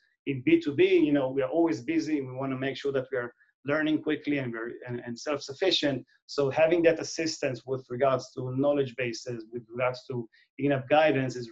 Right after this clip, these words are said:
really helpful to drive that, uh, time to value, uh, forward. So number three is really focusing on product adoption. Uh, as we said, it's, uh, understanding, uh, obviously you wanna first reach product market fit. If you're a young company,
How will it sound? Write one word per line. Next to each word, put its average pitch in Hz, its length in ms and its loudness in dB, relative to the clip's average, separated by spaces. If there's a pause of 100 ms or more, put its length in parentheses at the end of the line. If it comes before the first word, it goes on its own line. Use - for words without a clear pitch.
really 135 160 0
helpful 135 460 0
to 120 160 -4
drive 135 480 4
that, 127 280 2
uh, 120 220 0 (400)
time 131 240 0
to 123 140 -6
value, 123 520 0
uh, 120 300 -4
forward. 113 460 -6 (380)
So 139 140 0
number 180 320 8
three 185 240 2
is 165 100 6
really 170 200 4
focusing 160 480 2
on 139 180 2
product 139 260 0
adoption. 135 640 0 (300)
Uh, 123 480 0
as 131 140 -4
we 131 80 -2
said, 143 340 0
it's, 131 240 -4
uh, 127 360 2
understanding, 139 840 2 (260)
uh, 123 320 0 (120)
obviously 135 600 2 (140)
you 135 120 0
wanna 139 320 4
first 143 400 -2
reach 135 280 -2
product 139 220 -2
market 131 280 -2
fit. 185 260 6
If 139 140 -4
you're 120 160 -2
a 123 60 -2
young 160 280 2
company, 143 560 2